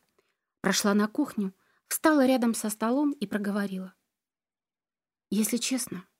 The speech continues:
я очень устала, Алексей. Вы меня простите». Даже в темноте я увидела, что он улыбнулся. «Конечно.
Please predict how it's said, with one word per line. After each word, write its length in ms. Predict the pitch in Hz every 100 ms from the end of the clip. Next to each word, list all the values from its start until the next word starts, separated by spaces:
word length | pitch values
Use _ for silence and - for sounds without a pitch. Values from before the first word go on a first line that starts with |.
| _ _ _ -
я 160 | 247
очень 240 | 240 - 226
устала, 460 | - 165 175 185 _
Алексей. 500 | - - - 180 - _ _ _ _ _ _ _
Вы 160 | 185 240
меня 160 | 247
простите». 580 | 247 240 240 190 - - _ _ _ _ _ _ _ _ _ _ _ _ _ _ _ - - _ _
Даже 280 | 175 220 220
в 80 | -
темноте 440 | 226 226 240 269
я 160 | 226 220
увидела, 480 | 214 254 220 214
что 240 | 190 - 190
он 140 | 190
улыбнулся. 640 | 190 180 180 180 - - - _ _ _ _ _ _ _ _ -
«Конечно. 560 | 240 302 294 - -